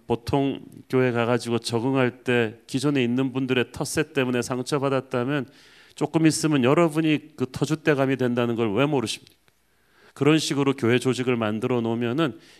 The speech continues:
인간관계가 새롭게 형성될 수가 없어요. "나는 여기서 절대 움직이지 않는다. 나는 이 성가대 말뚝 박았다." 우리는 그 말뚝을 사정없이 뽑아버리기를 원해요. <laughs> 예.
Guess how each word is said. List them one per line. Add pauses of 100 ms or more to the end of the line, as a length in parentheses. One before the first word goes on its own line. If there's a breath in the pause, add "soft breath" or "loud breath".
인간관계가
새롭게
형성될
수가
없어요. (680 soft breath)
"나는
여기서
절대
움직이지
않는다. (300 soft breath)
나는
이 (120)
성가대
말뚝
박았다." (1200 loud breath)
우리는
그
말뚝을
사정없이
뽑아버리기를
원해요.
<laughs>
예.